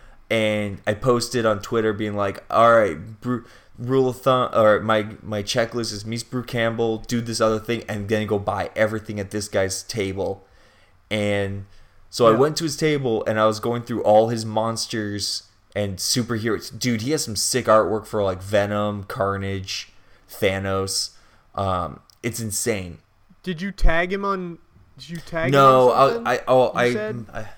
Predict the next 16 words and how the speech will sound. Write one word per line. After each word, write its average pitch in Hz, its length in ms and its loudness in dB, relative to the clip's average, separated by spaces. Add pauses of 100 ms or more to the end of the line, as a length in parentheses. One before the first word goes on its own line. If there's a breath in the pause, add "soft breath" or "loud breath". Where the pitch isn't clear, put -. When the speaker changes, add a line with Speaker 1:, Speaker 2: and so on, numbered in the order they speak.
(140)
Speaker 1:
I'll, 135 340 2
I, 127 260 -4
I 127 100 -2
can 135 140 -6
go 139 140 4
back 127 260 0
to 123 80 -12
my 113 120 -6
Instagram 107 480 -6
and 101 120 -6
I'll 95 100 -4
tag 101 400 -4
him. 98 340 -6
Well, 123 240 0
I 117 100 -4
haven't, 127 280 -2